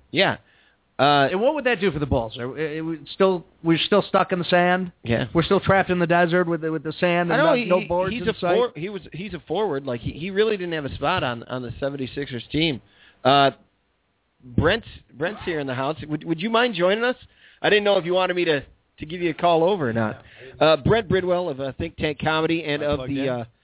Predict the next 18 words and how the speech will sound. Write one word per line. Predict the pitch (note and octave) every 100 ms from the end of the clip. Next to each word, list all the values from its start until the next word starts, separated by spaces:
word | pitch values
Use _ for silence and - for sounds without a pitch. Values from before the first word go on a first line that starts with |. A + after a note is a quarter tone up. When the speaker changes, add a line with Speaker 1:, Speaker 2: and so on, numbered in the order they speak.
| _ _ -
Speaker 1:
and | C3+
of | C3+ C3+
Living | C3 D#3 E3 D3+
on | C3+
the | A#2+
Block. | A2+ A#2+ D3+ - D3+
Hang | F3
on, | D3
give | F#3+
me, | A3 C3+
give | E3+ F#3+
me |
a | C3+
holler | A#2 A2 G#2+
in | G#2
there. | G#2 G#2
Speaker 3:
Hey, | C#3
yo. | A2 F2 F2 F2 D#2+ D2+ C2+